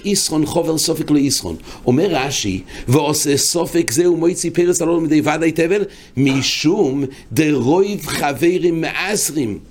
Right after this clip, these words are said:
מיד קודם שנכנסים תחת יודי. אז רש"י אומר שכבר בהווה אמינא ידענו שרויב. שואל בלחנן, "נו, רובה וחזוקה רובה עדיף." מה הגמרא רוצה? יש פה אחרוי של רוב. רוב, <laughs> יש לך חזקת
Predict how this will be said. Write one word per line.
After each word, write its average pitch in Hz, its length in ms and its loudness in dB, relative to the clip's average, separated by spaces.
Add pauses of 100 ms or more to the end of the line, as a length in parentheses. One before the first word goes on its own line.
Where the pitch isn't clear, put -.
(420)
מיד 156 440 2
קודם 151 200 2
שנכנסים 156 320 2
תחת 143 260 0
יודי. 123 180 2 (180)
אז 110 160 -2
רש"י 165 320 0
אומר 160 140 4
שכבר 156 400 0
בהווה 147 720 0
אמינא 143 200 -4
ידענו 127 560 -2
שרויב. 107 680 -2 (360)
שואל 120 260 0
בלחנן, 117 520 2
"נו, 131 180 2
רובה 139 260 0
וחזוקה 147 480 -2
רובה 165 360 2
עדיף." 233 440 -6 (640)
מה 131 100 4
הגמרא 196 320 2
רוצה? 202 380 2 (560)
יש 196 200 2
פה 202 180 2
אחרוי 220 320 2
של 226 140 -2
רוב. 214 520 0 (760)
רוב, 147 520 0 (360)
<laughs> - 680 -4
יש - 120 2
לך - 80 -2
חזקת 160 500 0